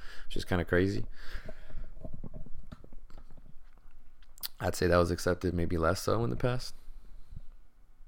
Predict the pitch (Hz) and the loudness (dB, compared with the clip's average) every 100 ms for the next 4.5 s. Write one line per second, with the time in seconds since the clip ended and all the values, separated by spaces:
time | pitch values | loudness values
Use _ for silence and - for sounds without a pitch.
0 | - - 87 90 90 87 82 95 98 113 | -10 -2 0 2 2 4 4 2 2 2
1 | - 120 117 139 - - - - - - | 0 2 4 4 0 -8 -14 -16 -16 -16
2 | - - - - - - - - - - | -14 -8 -6 -8 -12 -12 -12 -12 -14 -12
3 | - - - 90 95 98 107 110 107 98 | -12 -6 -2 2 2 2 2 2 2 4
4 | 101 - 113 120 | 4 4 4 4